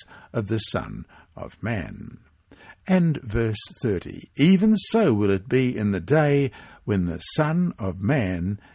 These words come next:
is revealed." And Luke twenty-one, verse thirty-six, "Watch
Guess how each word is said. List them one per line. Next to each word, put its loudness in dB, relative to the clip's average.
is -2
revealed." -4
And 4
Luke 0
twenty-one, 2
verse 2
thirty-six, -2
"Watch 0